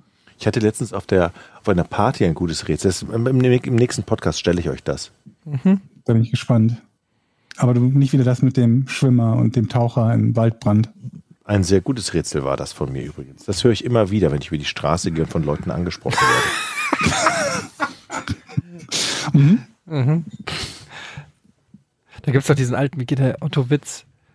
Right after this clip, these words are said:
Speaker 2: dass er neulich über die Straße gegangen ist und, ähm, jemand rief,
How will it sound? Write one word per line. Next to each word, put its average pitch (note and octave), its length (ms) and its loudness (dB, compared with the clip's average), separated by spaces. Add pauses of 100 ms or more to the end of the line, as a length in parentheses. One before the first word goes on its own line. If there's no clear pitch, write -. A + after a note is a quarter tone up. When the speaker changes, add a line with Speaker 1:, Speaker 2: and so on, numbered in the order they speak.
Speaker 2:
dass - 160 -6
er C3 140 2
neulich C#3 360 2
über C#3+ 120 2
die C3+ 80 2
Straße D3 440 2
gegangen C#3+ 440 2
ist - 400 -8 (960)
und, C#3+ 400 0
ähm, B2+ 420 2 (1700)
jemand C3 400 2
rief, C#3 500 -2